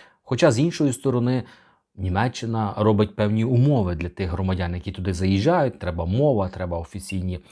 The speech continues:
документи і с-, по списку далі. Ну, сьогодні ми не про це. Обов'язково додивіться до кінця це відео, поставте лайк, зробіть репост. І якщо ви не підписані, то обов'язково підписуйтесь, щоб не пропустити наступні важливі новини з Польщі та кордону.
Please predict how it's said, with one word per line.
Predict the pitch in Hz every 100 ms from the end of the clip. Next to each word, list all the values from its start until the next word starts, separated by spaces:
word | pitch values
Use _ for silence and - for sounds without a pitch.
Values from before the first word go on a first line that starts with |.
| _
документи | 98 107 113 147 113 101 95
і | 156 143 95
с-, | - - _
по | 135
списку | - - 110 107 - 98 -
далі. | 98 85 71 - -
Ну, | - 160 -
сьогодні | - 131 180 147
ми | 131 127
не | 120
про | 113
це. | 110 - - _ _ _
Обов'язково | 127 135 131 - 117
додивіться | 107 104 104 - 85 -
до | 95 101
кінця | 104 95 156
це | 156 135
відео, | 131 110
поставте | - 135 123 - 107 82 - 71 -
лайк, | 95 113 143
зробіть | 101 101 98 107
репост. | - - 135 156 -
І | 104
якщо | 92 -
ви | 110
не | 98
підписані, | 98 - 139 160 107 98
то | 98
обов'язково | 92 101 - 117 101
підписуйтесь, | 123 - - 139 147 139 -
щоб | 95
не | 98
пропустити | 95 - 110 107
наступні | 101 147 147
важливі | 107 95 101 92
новини | 92 139 151
з | -
Польщі | - 101 92 98
та | 98
кордону. | 95 104 104 95 -